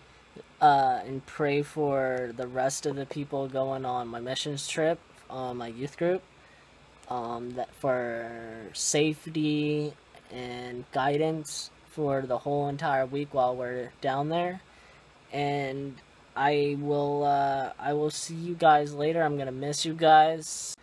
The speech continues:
And I will see you guys on August third. August third. So, for the regular vlog. But tomorrow's video, I don't know what you'll see. So you'll get something.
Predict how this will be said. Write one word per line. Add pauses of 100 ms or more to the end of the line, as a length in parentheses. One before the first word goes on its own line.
(840)
And (140)
I
will
see
you
guys (140)
on (160)
August (160)
third. (440)
August
third. (380)
So, (1120)
for
the
regular
vlog. (140)
But (640)
tomorrow's
video,
I
don't
know
what
you'll
see.
So
you'll
get
something.